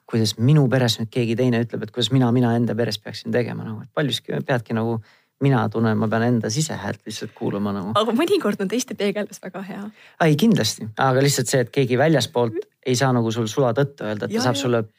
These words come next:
Speaker 1: peegeldada, anda sulle mõtteid,
Speaker 2: Mhm.
Speaker 1: aga mina ise, ma tunnen, et ma pean ikkagi nagu otsustama, mis minu peres on õige, mis minu
Speaker 2: Mhm.
Speaker 1: väärtuste jaoks on õige nagu.
Speaker 2: Jah, keerulisemaks läheb siis, kui see väljaspoolt inimene äkki on sinu pere osa,
Speaker 1: Mhm.
Speaker 2: sinu uus pereliige. Ja siis te üritate
Speaker 1: See on
Speaker 2: need
Speaker 1: juba see
Speaker 2: erinevad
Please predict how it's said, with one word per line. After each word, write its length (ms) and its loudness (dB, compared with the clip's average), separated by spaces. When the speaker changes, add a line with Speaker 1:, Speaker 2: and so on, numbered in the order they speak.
Speaker 1:
peegeldada, 480 2
anda 160 2
sulle 160 -2
mõtteid, 460 2
Speaker 2:
Mhm. 80 0
Speaker 1:
aga 100 -2
mina 320 4
ise, 240 2
ma 160 2
tunnen, 240 2
et 80 0
ma 120 -2
pean 200 -2
ikkagi 240 -8
nagu 180 -4
otsustama, 380 -4
mis 220 -4
minu 200 0
peres 300 -4
on 140 -4
õige, 160 -8
mis 160 -10
minu 160 2
Speaker 2:
Mhm. 80 0
Speaker 1:
väärtuste 420 -4
jaoks 220 -6
on 100 -4
õige 240 -6
nagu. 140 -12
Speaker 2:
Jah, 220 0
keerulisemaks 480 0
läheb 140 2
siis, 220 -6
kui 120 -6
see 260 2
väljaspoolt 460 0
inimene 420 0
äkki 220 -10
on 80 -2
sinu 360 -2
pere 180 2
osa, 280 2
Speaker 1:
Mhm. 180 6
Speaker 2:
sinu 280 0
uus 160 0
pereliige. 760 2
Ja 80 0
siis 180 2
te 80 0
üritate 220 2
Speaker 1:
See 120 4
on 60 6
Speaker 2:
need 140 6
Speaker 1:
juba 140 6
see 100 4
Speaker 2:
erinevad 520 2